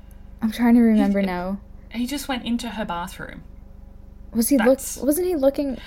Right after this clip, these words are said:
Speaker 2: I think he was looking for something.
Speaker 1: Yeah. I can't remember
Speaker 2: And
Speaker 1: exactly what he was looking for, but I know, I don't know, a comb, maybe. <laughs> It
Speaker 2: But
Speaker 1: was
Speaker 2: he
Speaker 1: something.
Speaker 2: was in there being
Speaker 1: Yeah.
Speaker 2: a pervert.
Speaker 1: Yeah.
Speaker 2: And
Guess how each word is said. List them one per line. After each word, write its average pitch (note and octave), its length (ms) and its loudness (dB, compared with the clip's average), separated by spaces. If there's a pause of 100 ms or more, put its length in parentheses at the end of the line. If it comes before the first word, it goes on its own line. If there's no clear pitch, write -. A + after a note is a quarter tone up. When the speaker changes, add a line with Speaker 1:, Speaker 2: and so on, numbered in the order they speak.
Speaker 2:
I D#4 60 0
think A4+ 140 0
he - 20 2
was B3 80 -2
looking B3 180 0
for A3+ 80 -6
something. - 340 -2
Speaker 1:
Yeah. A#3 460 4 (840)
I A#3 60 -2
can't C4+ 180 2
remember C#4 220 6
Speaker 2:
And C4+ 80 4
Speaker 1:
exactly A#3 360 2
what G3+ 160 2
he G3 80 -4
was F#3 160 -8
looking F#3 260 -8
for, F#3 300 -4
but G3 160 -4
I G3 60 -4
know, G3 280 -4 (140)
I G3 80 -8
don't F#3 120 -10
know, F#3+ 280 -10
a G3+ 60 -12
comb, G3 500 -4
maybe. G3+ 420 -6
<laughs> - 120 -6
It D4 240 4 (1120)
Speaker 2:
But F4 80 -2
Speaker 1:
was E4+ 100 2
Speaker 2:
he - 60 0
Speaker 1:
something. A#3+ 240 4
Speaker 2:
was B3 100 2
in A3 60 4
there E3+ 160 -2
being A#3 180 2
Speaker 1:
Yeah. A3+ 140 2
Speaker 2:
a - 380 -18
pervert. F#3 580 -2
Speaker 1:
Yeah. G#3 280 4 (1000)
Speaker 2:
And A3+ 680 2